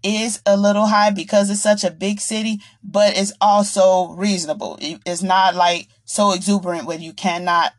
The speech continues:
live. Um, the taxes here are exorbitant. I mean, we have a tax for everything. We have a tax for water.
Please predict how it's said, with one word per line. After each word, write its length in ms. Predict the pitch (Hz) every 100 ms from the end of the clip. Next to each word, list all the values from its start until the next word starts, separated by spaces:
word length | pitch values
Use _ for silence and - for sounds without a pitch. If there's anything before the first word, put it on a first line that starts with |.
| -
live. 560 | 156 180 165 - - _ _ _ _ _ -
Um, 580 | 175 170 165 165 170 _ _ _ _ -
the 100 | 180
taxes 400 | 226 196 202 196
here 220 | 202 190 -
are 440 | 180 180 180 185 _
exorbitant. 560 | 165 165 175 160 156 147
I 80 | 165
mean, 180 | 160 156
we 220 | 196 226
have 200 | 196 175
a 60 | 196
tax 360 | - 180 175
for 120 | - 147
everything. 540 | 196 196 165 156 135 - - _ _ _
We 300 | - 190 226
have 200 | 214 190
a 40 | 196
tax 380 | - 190 196
for 160 | - 202
water. 400 | 180 180 180 -